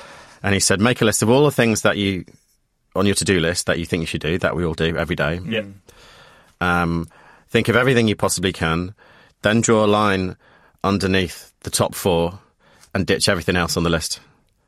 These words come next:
Speaker 1: even though you think it's important." He was like,
Speaker 2: Right.
Speaker 1: "Don't bother with those. The top four things that you've put down are the things that are really important to you."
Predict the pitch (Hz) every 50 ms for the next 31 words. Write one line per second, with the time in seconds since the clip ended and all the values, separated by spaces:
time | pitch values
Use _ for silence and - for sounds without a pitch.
0 | _ _ _ _ _ _ _ _ _ - 107 98 95 98 95 92 87 - - 90
1 | 85 90 80 - 78 - 85 82 78 - - 82 82 80 76 - 85 82 80 -
2 | 110 110 104 - - - - - - _ _ _ _ _ _ _ _ _ _ _
3 | - - - 110 110 107 113 101 101 92 87 87 87 95 104 - - - - _
4 | - 95 - - 120 - - - 101 - - 101 98 - 92 87 87 - - 90
5 | - 87 85 87 87 87 85 - 98 87 78 - - 87 92 92 87 82 78 -
6 | 95 92 82 - 87 - - 76 76 76